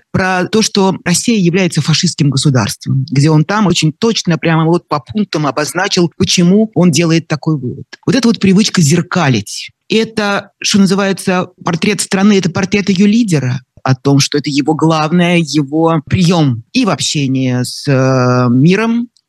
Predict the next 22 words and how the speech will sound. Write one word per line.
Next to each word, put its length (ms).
и 100
в 40
общении 680
с, 280
э, 480
подчинёнными, 880
и 120
в 40
общении 580
с 140
оппонентами, 600
если 340
они 180
ещё 220
остались 400
в 40
живых, 420
обязательно 680
зеркалить, 760
обвинять 420
в 80
том, 260